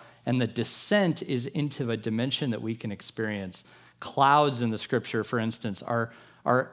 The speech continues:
always emblematic of the presence of God. Think back of the, the Exodus. They're led by the Spirit in a cloud. When God is on the mountaintop and he delivers his words and his commands, he's present in the cloud. It's the presence of God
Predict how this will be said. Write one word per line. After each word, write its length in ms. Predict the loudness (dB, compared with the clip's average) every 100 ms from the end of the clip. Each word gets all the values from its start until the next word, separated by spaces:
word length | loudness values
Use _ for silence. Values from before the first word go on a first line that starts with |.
| 2
always 380 | 4 4 4
emblematic 560 | 2 0 0 2 0 -2
of 80 | -6
the 80 | -4
presence 400 | -2 -2 -4 -6
of 100 | 0
God. 300 | 2 2 0
Think 200 | -4 0
back 240 | 2 2
of 120 | -2
the, 220 | -2 -4 -2
the 240 | -4 0
Exodus. 540 | 0 0 -4 -4 -4 -4
They're 140 | -4
led 440 | -2 2 2 2
by 140 | 0 0
the 80 | -2
Spirit 420 | -6 -2 0 -2
in 60 |
a 60 | -6
cloud. 520 | -6 -2 0 -2 -4 -10 -20 -12
When 200 | -4 -2
God 380 | 4 6 8 6
is 260 | 4 -2 -6 -14 -20 -2
on 280 | 2 4 4
the 100 | 2
mountaintop 760 | 4 4 4 -2 -2 0 0
and 100 | -2
he 100 | -4
delivers 480 | -4 0 0 0 0
his 140 | -2 -2
words 340 | 0 0 -2
and 80 | -2
his 140 | -4
commands, 560 | -6 -6 -2 0 0 -2
he's 140 | -8
present 680 | -12 -10 -4 -2 -2 -6 -8
in 120 | -8
the 80 | -8
cloud. 420 | -4 0 0 0
It's 220 | -6 -10
the 100 | -12
presence 840 | -12 -14 -16 -4 -2 0 -2 -6 -10
of 120 | -10
God 480 | -2 0 2 0 -4